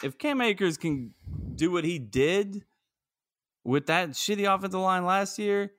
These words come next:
even if the offensive line is a little bit better this year, which I assume they will be just 'cause it can't get any worse,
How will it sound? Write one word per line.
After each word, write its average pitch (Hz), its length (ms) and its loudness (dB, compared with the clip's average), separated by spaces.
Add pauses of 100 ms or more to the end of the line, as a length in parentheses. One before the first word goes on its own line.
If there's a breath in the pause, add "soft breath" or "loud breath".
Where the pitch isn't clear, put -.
(140)
even 254 280 0
if 262 160 -2
the 220 80 -4
offensive 208 420 -4
line 196 260 -2
is 165 120 -6
a 120 180 0
little 156 720 0
bit 240 280 2
better 247 360 4
this 240 260 0
year, 240 260 -2
which 147 220 0
I 143 120 4
assume 156 420 0
they 170 100 0
will 175 220 0
be 180 260 0
just 123 260 -6
'cause 113 200 0
it 101 120 -2
can't 160 240 -2
get 165 140 -2
any 180 220 0
worse, 185 500 -2